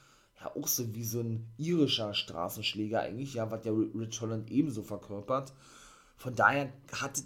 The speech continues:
auch Potenzial irgendwo, dieses Team, aber da muss noch eine wesentlich, wesentlich mehr, eine größere Steigerung kommen, um die Fehde für mich zumindest interessant zu halten, ja. Und, ähm, Cesaro war dann auch banda-, bandagiert gewesen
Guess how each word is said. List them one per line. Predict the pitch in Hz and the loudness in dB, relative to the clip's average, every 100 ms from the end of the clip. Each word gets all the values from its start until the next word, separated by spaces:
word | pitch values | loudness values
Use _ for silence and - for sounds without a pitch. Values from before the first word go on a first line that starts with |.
| - | -4
auch | 156 - | -6 -2
Potenzial | 190 165 170 - 156 175 | -2 -2 0 2 4 2
irgendwo, | 123 165 160 | 2 0 -4
dieses | 147 151 143 | -4 -6 -6
Team, | 156 143 | -2 2
aber | 117 98 | 2 0
da | 90 | -2
muss | 104 - | -4 -4
noch | 113 | -4
eine | 107 98 98 | -4 -4 -2
wesentlich, | 110 120 104 98 82 | -2 -2 -6 -8 -8
wesentlich | 92 104 110 107 107 | -4 -2 -2 -4 -4
mehr, | 104 104 104 | -4 -2 -2
eine | 101 107 | -4 -4
größere | 104 107 110 | -4 -4 -4
Steigerung | 98 - 98 110 98 | -4 -2 0 0 -2
kommen, | 104 101 | -4 -6
um | - 113 | -4 -4
die | 104 | -4
Fehde | 110 104 | 0 0
für | 101 101 | -2 -6
mich | 107 110 | -6 -6
zumindest | 107 107 107 | -6 -6 -6
interessant | - 107 98 101 110 | -6 -8 -6 -8 -6
zu | 107 | -2
halten, | 92 98 113 | -2 -4 -4
ja. | 101 113 - - - - - - - - _ | -4 -6 -10 -18 -20 -20 -20 -20 -20 -20 _
Und, | - 113 113 113 | 2 2 2 0
ähm, | 101 104 104 | 0 0 0
Cesaro | 98 101 95 123 | -2 2 4 6
war | 110 113 | 6 4
dann | 123 | 2
auch | 107 | -4
banda-, | 110 104 110 101 87 | 0 0 0 -4 -4
bandagiert | 92 113 117 110 98 101 143 143 | -2 2 2 0 -2 -2 -2 0
gewesen | 131 131 135 139 139 139 | -2 -2 -2 -2 -4 -6